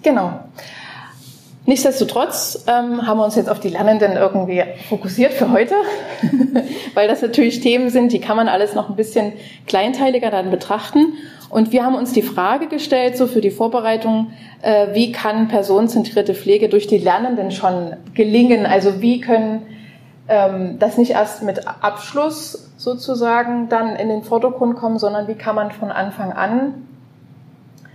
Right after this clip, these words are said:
bei den Lernenden dieses Bewusstsein entwickeln, dass es wirklich um eine personenzentrierte Pflege geht, bei all den Maßnahmen, die man so lernt.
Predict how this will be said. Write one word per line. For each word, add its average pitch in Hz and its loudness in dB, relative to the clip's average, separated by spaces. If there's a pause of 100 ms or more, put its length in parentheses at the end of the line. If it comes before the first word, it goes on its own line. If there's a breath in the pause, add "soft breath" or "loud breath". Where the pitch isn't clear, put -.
(440 loud breath)
bei 214 2
den 220 -4
Lernenden 233 2
dieses 202 -2
Bewusstsein 240 0
entwickeln, 220 2
dass 202 0
es 185 -10
wirklich 202 -2
um 196 -6
eine 196 -2
personenzentrierte 180 -6
Pflege 170 -8
geht, 165 -8
bei 180 0
all 185 2
den 175 -2 (1120)
Maßnahmen, 247 0
die 226 -2
man 202 -4
so 175 -6
lernt. 185 0